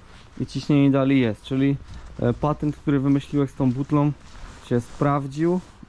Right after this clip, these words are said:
i, i jest ok. Ładnie to wszystko teraz będzie wyglądać. On już, ten tuz już dużo robi, nie?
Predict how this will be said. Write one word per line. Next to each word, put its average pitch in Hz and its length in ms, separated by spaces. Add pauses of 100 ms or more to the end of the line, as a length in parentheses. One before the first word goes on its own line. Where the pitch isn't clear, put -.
i, 131 140 (140)
i 135 60
jest 131 200
ok. 120 160 (1900)
Ładnie 117 280
to 107 100
wszystko - 280
teraz 113 180
będzie 117 180
wyglądać. 123 400
On 139 100
już, 139 180 (280)
ten 143 160
tuz 196 260
już 143 180
dużo 135 280
robi, 107 240
nie? 113 160